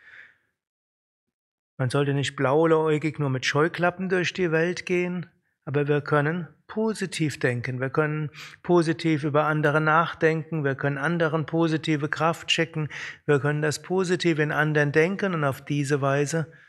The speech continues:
stärken wir das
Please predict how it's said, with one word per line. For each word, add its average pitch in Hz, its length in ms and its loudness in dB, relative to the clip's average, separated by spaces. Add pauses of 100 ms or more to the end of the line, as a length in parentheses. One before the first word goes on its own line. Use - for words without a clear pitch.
(280)
stärken 143 800 0
wir 123 360 -4 (200)
das - 460 -6